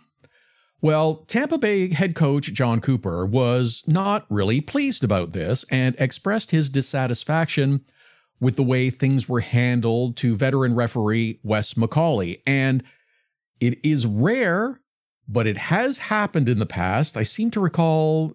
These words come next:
it happening to Peter Laviolette. And I think John Hynes got one of these once too. But Wes McCauley threw John Cooper out of the game.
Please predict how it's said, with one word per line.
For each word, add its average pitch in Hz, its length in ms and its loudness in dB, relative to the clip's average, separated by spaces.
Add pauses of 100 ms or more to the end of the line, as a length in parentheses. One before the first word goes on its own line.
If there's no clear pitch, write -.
it 117 220 -4 (180)
happening 127 380 0
to - 60 -2
Peter 107 280 2
Laviolette. 98 640 0
And 135 40 0
I 131 40 4
think 277 240 -2
John 220 300 0
Hynes 185 500 0
got 104 200 -2
one 101 140 2
of 92 80 0
these 95 260 0
once 92 280 -2
too. 160 340 0 (440)
But 156 160 0
Wes 220 260 2
McCauley 220 600 0
threw 156 280 0
John 160 400 0
Cooper 143 600 -2
out 113 200 -4
of 135 100 -6
the 208 80 -4
game. 214 640 -2